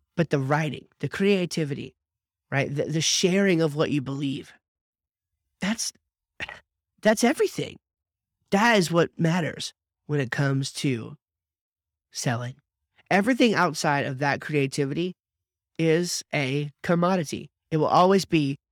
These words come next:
driving down to the lowest price. That would be the game. Okay?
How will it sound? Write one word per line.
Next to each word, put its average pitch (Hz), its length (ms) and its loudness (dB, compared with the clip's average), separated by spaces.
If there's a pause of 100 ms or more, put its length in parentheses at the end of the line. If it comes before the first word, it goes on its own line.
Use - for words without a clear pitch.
(400)
driving 160 480 4
down 156 180 4
to 151 80 4
the 147 160 0
lowest 147 380 -2
price. 127 300 -4
That 143 200 0
would 143 100 -6
be 143 80 -2
the 127 100 -4
game. 120 320 -4 (540)
Okay? 127 280 -4